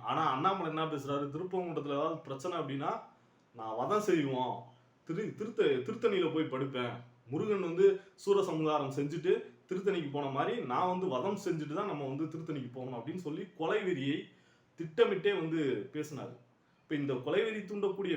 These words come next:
பேச்செல்லாம் மேடையில பேசும்போது இருக்கக்கூடிய பல ஆதீனங்களினுடைய முகத்தில் பார்க்கணுமே, அப்படியே ஒரே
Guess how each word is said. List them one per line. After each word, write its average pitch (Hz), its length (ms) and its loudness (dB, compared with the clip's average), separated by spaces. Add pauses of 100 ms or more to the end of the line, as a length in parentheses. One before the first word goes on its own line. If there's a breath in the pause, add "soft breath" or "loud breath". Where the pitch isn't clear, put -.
பேச்செல்லாம் 185 540 0
மேடையில 180 340 0
பேசும்போது 131 580 -4 (220)
இருக்கக்கூடிய 185 540 -2 (160)
பல 120 140 -4 (220)
ஆதீனங்களினுடைய 170 800 0 (180)
முகத்தில் 147 540 -4
பார்க்கணுமே, 135 420 -4 (640 soft breath)
அப்படியே 135 220 4 (100)
ஒரே 170 160 2